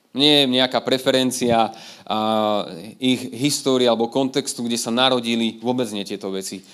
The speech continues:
Nie je hudobný štýl, nie je neviem čo, ich spojil, spojila vášeň pre Ježiša Krista. Priatelia, to je úplne úžasné. Toto bol ten stabilný prvok, ktorý týchto dvoch mužov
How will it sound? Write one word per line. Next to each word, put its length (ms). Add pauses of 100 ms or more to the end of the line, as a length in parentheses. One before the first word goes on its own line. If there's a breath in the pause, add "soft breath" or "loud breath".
(180 loud breath)
Nie 240
je 80
hudobný 320
štýl, 560
nie 160
je 80
neviem 240
čo, 400 (240 loud breath)
ich 240
spojil, 560 (560)
spojila 480
vášeň 720
pre 160
Ježiša 480
Krista. 480 (320)
Priatelia, 400
to 80
je 80
úplne 320
úžasné. 400 (240 soft breath)
Toto 240
bol 160
ten 320 (240 loud breath)
stabilný 560
prvok, 480
ktorý 320
týchto 240
dvoch 240
mužov 400